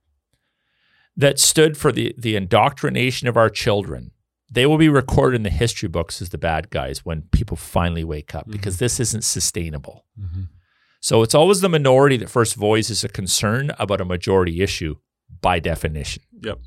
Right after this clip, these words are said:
Speaker 1: You don't have problems in culture if the majority aren't in favor of it. But when you have supposedly the majority in favor of it, and I don't think it's actually the ma-,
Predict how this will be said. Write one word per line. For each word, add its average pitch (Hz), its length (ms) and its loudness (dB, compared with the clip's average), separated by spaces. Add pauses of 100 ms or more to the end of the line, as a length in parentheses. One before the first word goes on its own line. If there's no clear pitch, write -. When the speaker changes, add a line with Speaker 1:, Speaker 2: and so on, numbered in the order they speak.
(400)
Speaker 1:
You 110 100 -2
don't 139 100 4
have 135 120 0
problems 113 340 2
in 85 80 -4
culture 117 380 2
if 80 120 -4
the 90 60 -4
majority 85 640 0
aren't 87 280 -4
in 82 60 -14
favor 101 360 0
of 65 120 -8
it. - 60 -18 (500)
But 110 100 0
when 139 140 2
you 147 80 6
have 131 200 4
supposedly 143 600 2
the 98 120 -4
majority 92 680 0 (320)
in 85 120 -6
favor 90 340 0
of 82 60 -4
it, - 60 -6
and 101 80 -2
I 110 60 4
don't 127 200 2
think 110 140 0
it's - 120 -6
actually 90 320 -2
the 82 80 -2
ma-, 73 120 -4